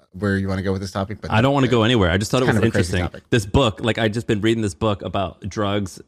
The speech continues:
Speaker 2: and, like, the Nazis, and I was like, "It's crazy." Like, the book says that s-, they, at the time in the thirties and forties, when World War Two was happening, that something like sixty percent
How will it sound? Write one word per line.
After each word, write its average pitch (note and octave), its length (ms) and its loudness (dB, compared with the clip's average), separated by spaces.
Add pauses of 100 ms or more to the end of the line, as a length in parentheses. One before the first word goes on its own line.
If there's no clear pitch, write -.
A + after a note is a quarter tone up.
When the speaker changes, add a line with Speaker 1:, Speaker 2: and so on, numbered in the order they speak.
Speaker 2:
and, F2+ 320 -2
like, F2 360 0
the G2 100 2
Nazis, F#2 460 0
and F2+ 100 -2
I - 20 0
was F2+ 140 -2
like, E2+ 240 -2 (320)
"It's - 160 -2
crazy." G2+ 440 0
Like, G#2 200 0
the A#2 200 0
book C3 220 0
says B2 280 0
that A2+ 240 0
s-, - 220 -12
they, A2 300 0 (160)
at A2 200 -4
the A#2+ 60 0
time A2 400 -2 (460)
in G#2+ 80 0
the G#2+ 400 0
thirties G#2+ 340 2
and G2+ 120 -2
forties, G#2 340 2
when G2 80 -2
World G2+ 220 2
War G2 180 2
Two - 180 -2
was G2+ 120 -2
happening, F#2 400 -2
that F2+ 260 -2
something G#2 220 -2
like F#2+ 120 0
sixty - 440 -2
percent G#2 480 -2